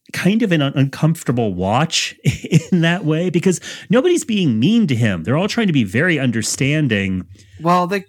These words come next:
Speaker 2: they kind of, I feel like they kind of point it to it, like the dad's kind of absent. Like he says, "I work long hours for this family."
Speaker 1: Yeah.
Speaker 2: And then, and then he, like, goes to hide away because he doesn't want he, to hear his parents fighting.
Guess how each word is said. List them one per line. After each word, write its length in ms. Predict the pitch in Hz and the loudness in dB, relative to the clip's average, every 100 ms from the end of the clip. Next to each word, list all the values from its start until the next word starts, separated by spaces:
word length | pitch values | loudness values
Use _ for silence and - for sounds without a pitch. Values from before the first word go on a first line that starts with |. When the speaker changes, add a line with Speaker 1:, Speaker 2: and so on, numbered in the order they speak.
| _ | _
Speaker 2:
they 120 | 226 | -8
kind 280 | 226 277 339 | -4 -4 -2
of, 160 | 247 - _ _ _ _ | -6 -10 _ _ _ _
I 80 | 151 | -16
feel 160 | - 277 | -4 -4
like 120 | 285 | -2
they 100 | 165 | -6
kind 320 | - 135 151 | -4 -2 -2
of 100 | 147 | -2
point 220 | 147 147 143 | -4 -4 -6
it 140 | - | -8
to 160 | 147 139 | -4 -4
it, 100 | 131 | -2
like 160 | 117 | -6
the 80 | 127 | -8
dad's 320 | 113 113 113 | -4 -2 -2
kind 160 | - 120 | -6 -8
of 60 | 107 | -4
absent. 460 | 104 104 - 113 | -6 -6 -8 -8
Like 120 | 87 104 | -10 -12
he 100 | 110 | -10
says, 380 | 113 104 101 - _ _ _ _ _ _ | -8 -8 -10 -16 _ _ _ _ _ _
"I 200 | 147 170 | -2 0
work 300 | 151 165 143 | 0 -2 -2
long 340 | 117 139 151 | -2 0 0
hours 420 | 143 147 143 123 - | 0 0 0 -4 -6
for 140 | 110 | -6
this 220 | 101 107 | -6 -8
family." 640 | - 101 104 98 95 101 - _ _ - | -8 -8 -8 -10 -12 -12 -18 _ _ -4
Speaker 1:
Yeah. 220 | 110 92 | -2 0
Speaker 2:
And 140 | 127 | 0
then, 220 | 135 135 - - | -2 -4 -6 -8
and 120 | 139 | -4
then 100 | 139 | -4
he, 180 | 143 147 | -2 -2
like, 260 | 135 123 | -2 -4
goes 260 | - 127 127 | -4 -4 -2
to 60 | 127 | -4
hide 240 | 131 120 | -4 -4
away 720 | 120 113 113 113 113 113 110 - _ | -4 -4 -2 -2 -4 -4 -6 -12 _
because 800 | 120 113 120 110 110 107 107 - - | -16 -10 -6 -4 -4 -6 -8 -14 -10
he 140 | 120 | -6
doesn't 240 | 113 107 113 | -6 -6 -6
want 220 | 107 110 | -8 -10
he, 200 | 117 - _ - | -12 -14 _ -14
to 120 | 113 | -8
hear 160 | 113 101 | -4 -4
his 160 | 95 - _ _ - | -4 -12 _ _ -8
parents 380 | 117 104 - | -4 -4 -6
fighting. 640 | - 104 107 107 107 107 | -8 -6 -4 -4 -6 -8